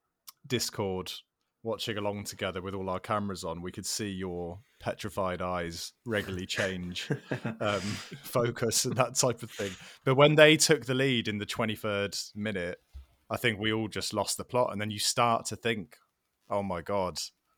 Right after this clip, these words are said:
Speaker 1: is this actually on?" Like, we were already one nil up at that point. You were just blowing up though, weren't you, straight? I think we all just reacted to <laughs> your reaction.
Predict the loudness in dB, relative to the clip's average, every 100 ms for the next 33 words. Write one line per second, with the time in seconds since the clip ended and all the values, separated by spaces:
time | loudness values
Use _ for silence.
0 | _ -12 -6 0 0 0 -4 0 0 0
1 | -4 -2 0 0 0 -2 -2 -4 -4 -6
2 | -6 -6 -10 -10 -10 -10 -10 _ -20 -20
3 | -20 _ _ _ _ _ _ _ _ _
4 | _ _ -4 0 0 0 -4 -2 0 2
5 | 0 -4 -4 -4 -2 -4 -6 -4 -2 -2
6 | -2 -4 -4 -4 -6 -10 -6 -4 -4 -6
7 | -6 -4 6 8 8 6 4 0 -2 -8